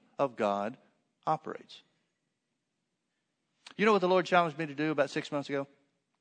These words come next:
Lord challenged me about my words coming to pass because I was focused on his words. And, and I hope I'm not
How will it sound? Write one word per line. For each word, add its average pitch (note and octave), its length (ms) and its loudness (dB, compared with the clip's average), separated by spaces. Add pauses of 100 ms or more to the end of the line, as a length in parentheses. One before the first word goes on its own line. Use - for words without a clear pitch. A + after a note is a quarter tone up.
(560)
Lord G3 180 6
challenged D#3+ 380 6
me D3 320 0 (320)
about C3+ 320 8
my F3+ 260 6
words A#2 300 -2
coming A#2+ 180 0
to G#2+ 80 -8
pass G2+ 240 -4
because A#2+ 300 -2
I D3 140 10
was G3+ 100 2
focused B2+ 320 -2
on A2+ 100 -4
his C#3+ 220 -6
words. - 260 -20 (1400)
And, A#2+ 200 -2
and B2 180 2
I B2+ 40 4
hope F3 200 6
I'm C3+ 120 4
not C3 220 6